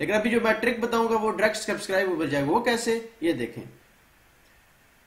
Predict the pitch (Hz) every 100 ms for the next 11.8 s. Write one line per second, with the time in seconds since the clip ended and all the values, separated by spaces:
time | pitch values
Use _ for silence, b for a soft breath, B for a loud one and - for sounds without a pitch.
0 | _ _ _ _ _ - 151 196 214 208
1 | 220 220 214 214 214 - - - 156 190
2 | 208 214 185 165 180 202 180 170 185 175
3 | 185 202 165 214 214 208 214 156 131 123
4 | 113 110 - - _ - 127 170 202 208
5 | 226 226 214 - 214 208 190 202 180 202
6 | - 151 - 131 113 147 170 214 208 208
7 | 180 - - 165 156 196 190 175 175 165
8 | 160 151 139 131 147 170 - 143 127 127
9 | 127 131 123 120 117 113 117 117 113 -
10 | 113 113 120 117 127 110 104 104 107 104
11 | 185 190 233 208 160 151 127 113